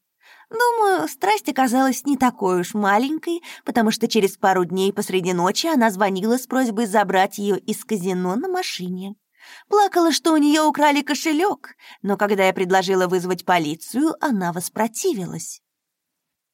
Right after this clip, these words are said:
«Да, я проигралась, не стану скрывать», покаянным голосом ответила обвиняемая в растратах. «Но даже не думала поживиться в доме дяди.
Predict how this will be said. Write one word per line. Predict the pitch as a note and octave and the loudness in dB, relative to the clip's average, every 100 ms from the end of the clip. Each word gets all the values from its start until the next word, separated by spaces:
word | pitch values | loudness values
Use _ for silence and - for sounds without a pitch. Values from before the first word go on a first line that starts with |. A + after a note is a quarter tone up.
| _ _ _ _ - | _ _ _ _ -6
«Да, | G#3+ G#3+ F3 D#3+ - _ | -2 0 -2 -6 -14 _
я | G#3 A3+ | 0 0
проигралась, | A3+ G#3 F#3 F#3 E3 D#3+ E3+ - | 2 0 0 0 -4 -6 -14 -14
не | - B3+ | -2 -2
стану | A#3+ - F3+ E3 | 0 0 -2 -4
скрывать», | - F3+ F3 E3 - - _ _ _ _ _ _ _ _ | -8 -10 -8 -10 -14 -20 _ _ _ _ _ _ _ _
покаянным | G#3+ G3+ F3+ F3+ E3+ E3+ F3 | -10 -8 -6 -6 -6 -6 -4
голосом | A3+ A#3+ F#3 - E3+ | -2 -4 -6 -8 -8
ответила | E3+ F#3+ F#3 F3+ F3 | -6 -6 -6 -6 -4
обвиняемая | E3+ D#3+ E3+ E3+ E3 E3 E3 | -4 -4 -6 -6 -6 -6 -6
в | E3 | -6
растратах. | D3+ - - E3 C#3 - - - _ _ _ - - | -8 -10 -10 -12 -12 -18 -20 -20 _ _ _ -18 -4
«Но | A#3 A3 | 0 2
даже | G3+ F#3+ | 0 2
не | G#3+ G#3 | 2 2
думала | F#3 G3 F#3+ E3+ E3+ | 0 0 0 -2 -4
поживиться | F#3+ F3 F#3 G#3 - G#3+ | -4 -4 -2 -2 -4 -6
в | |
доме | F3 E3+ F3+ | -4 -6 -6
дяди. | D#3 D#3 C#3+ D#3 E3 | -8 -14 -14 -16 -16